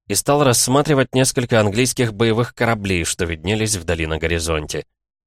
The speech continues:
Это была та группа, что блокировала наш порт. «Вот ведь», — возмутился я, — «две недели меня не было, а уже налетели стервятники».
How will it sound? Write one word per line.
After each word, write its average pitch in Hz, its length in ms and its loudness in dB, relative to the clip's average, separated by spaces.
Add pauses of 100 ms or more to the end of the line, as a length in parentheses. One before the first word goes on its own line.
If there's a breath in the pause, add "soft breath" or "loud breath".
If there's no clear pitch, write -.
Это 110 220 -2
была 123 300 2
та 120 160 0
группа, 131 340 0
что 127 220 -2
блокировала 120 640 0
наш 95 260 -2
порт. - 380 -4 (680)
«Вот 107 320 -4
ведь», — 95 380 -4
возмутился 82 680 -4
я, — 76 240 -4 (380)
«две 104 220 -2
недели 135 340 2
меня 101 200 0
не 107 200 0
было, 131 320 0
а 117 80 -2
уже 107 240 -2
налетели 107 480 -2
стервятники». 76 840 -6